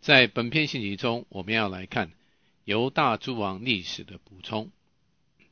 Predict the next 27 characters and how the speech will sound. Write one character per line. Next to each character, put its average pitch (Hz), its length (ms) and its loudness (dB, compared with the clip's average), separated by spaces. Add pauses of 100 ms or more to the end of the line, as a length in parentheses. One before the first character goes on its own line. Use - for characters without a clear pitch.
(1300)
历 160 160 4
代 156 100 10
志 143 140 6
下 131 240 8
十 - 180 -4
一 160 160 2
章 151 360 0
五 98 200 -8
到 117 160 2
二 113 180 0
十 - 120 -6
三 107 260 -2
节 87 240 -12
说 101 240 -6
到 98 260 -2 (140)
罗 101 240 -2
波 123 220 2
安 123 180 -2
作 95 300 -4
王。 82 320 -12 (1500)
罗 139 140 4
波 165 120 8
安 170 240 8 (1900)
能 123 200 2
干 123 300 6
精 147 260 -2
明， 87 280 -12